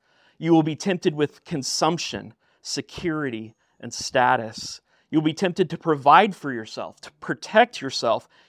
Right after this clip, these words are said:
and to exalt yourself. And at the core of these three is a common impulse to cast off the fatherhood of God, to cast off his care, to cast off his protection,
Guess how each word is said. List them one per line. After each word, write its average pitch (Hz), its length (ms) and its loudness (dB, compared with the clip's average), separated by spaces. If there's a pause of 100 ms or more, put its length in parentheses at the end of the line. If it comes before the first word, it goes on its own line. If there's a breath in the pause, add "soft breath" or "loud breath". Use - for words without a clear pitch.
and 147 100 -2
to 151 120 6
exalt 151 480 2
yourself. - 680 -12 (380)
And 135 120 0
at 170 140 4
the 220 80 -4
core 214 400 6
of 165 80 2
these 190 300 -4
three 196 420 2
is 127 100 0
a 135 60 -8
common 160 480 -4
impulse 131 720 -6 (580)
to - 80 -20
cast 127 340 -4
off 117 180 -6
the 117 80 -14
fatherhood 113 460 -10
of 104 100 -18
God, - 300 -20 (1900)
to - 60 -20
cast 127 340 -6
off 117 160 -8
his 117 180 -14
care, 113 400 -20 (440)
to 123 80 -16
cast 123 280 -6
off 117 200 -6
his 139 180 -8
protection, - 680 -18